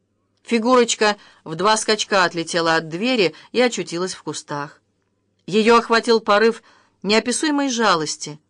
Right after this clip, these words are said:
Кинулась беззлобая головастая шишка из дупла. Под двумя суками к фигурочке застонали ветра в гниловатом раструбе куста.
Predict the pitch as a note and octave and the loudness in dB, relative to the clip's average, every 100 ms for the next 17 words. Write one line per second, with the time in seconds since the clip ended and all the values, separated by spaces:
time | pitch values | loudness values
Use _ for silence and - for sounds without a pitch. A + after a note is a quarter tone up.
0 | _ _ _ _ _ _ - B3+ B3+ G3 | _ _ _ _ _ _ -2 0 2 2
1 | D#3+ - - _ D3 D#3+ D3+ D3 G3 A#3+ | 0 -4 -8 _ -8 -6 -4 0 4 4
2 | F#3 E3 D#3 E3 F#3 F#3 F#3 E3 - C#4+ | 4 0 2 2 2 0 -2 -2 -2 -4
3 | C4 - D#3 D3+ _ _ _ C#4+ A#3 A3+ | -4 -2 -4 -4 _ _ _ -8 -4 -4
4 | A3+ E3+ D#3+ D3 - _ _ _ _ _ | -2 0 0 -2 -10 _ _ _ _ _
5 | - G#3 E3+ F#3+ A#3+ C4+ C4 B3 B3 C4 | -2 -2 0 0 2 2 2 -4 0 0
6 | G#3 E3+ - G#3+ A#3+ A#3 F3+ - E3+ D3 | 0 -4 -8 -6 -2 -2 -2 -4 -4 -6
7 | - - _ D3 F3+ - F#3 A3+ A#3+ A3 | -8 -20 _ -6 -4 -2 0 2 2 2
8 | G#3+ G#3 G3 F3+ D#3 - _ _ _ C3+ | -2 -2 0 2 0 -6 _ _ _ -20
9 | C#3 F3 F3+ F3+ B3 B3 A3+ G#3+ - _ | -10 -2 0 4 2 2 -2 -4 -12 _
10 | _ D3+ E3+ F#3+ F3+ F#3 E3+ E3 E3+ - | _ -4 0 0 0 -10 -12 -12 -10 -12
11 | - D3 C#3 | -10 -12 -12